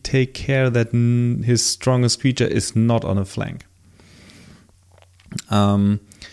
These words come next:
and other aspect that you need to take into account when you form your battle line, um, are, um,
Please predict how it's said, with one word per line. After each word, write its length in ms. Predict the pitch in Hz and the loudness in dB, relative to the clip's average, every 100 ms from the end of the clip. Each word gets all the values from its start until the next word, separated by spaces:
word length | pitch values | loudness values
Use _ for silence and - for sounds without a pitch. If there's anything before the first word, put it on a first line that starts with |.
| - _ _ - | -20 _ _ -2
and 440 | 107 104 104 101 - _ - | 2 4 2 0 -8 _ -8
other 160 | 135 - | -6 -2
aspect 420 | 151 - 147 131 | -4 -2 -4 -2
that 320 | 123 123 139 | -2 -2 -4
you 220 | 143 123 | -6 -2
need 220 | 123 127 - | -2 -2 -4
to 100 | 120 | -8
take 360 | - 123 120 | -4 -2 -2
into 260 | 135 123 117 | -2 -4 -4
account 420 | 113 - 165 170 | -6 -4 0 0
when 140 | 147 131 | 0 0
you 80 | |
form 320 | 127 - 139 135 | -2 -2 0 0
your 80 | |
battle 300 | 127 135 135 | 0 0 2
line, 420 | 131 131 131 131 - | 2 2 0 -2 -2
um, 300 | 110 110 110 | -2 0 -2
are, 260 | 113 101 - - _ - _ | -2 -2 -4 -8 _ -20 _
um, 500 | 110 101 101 98 95 | 0 2 2 0 -2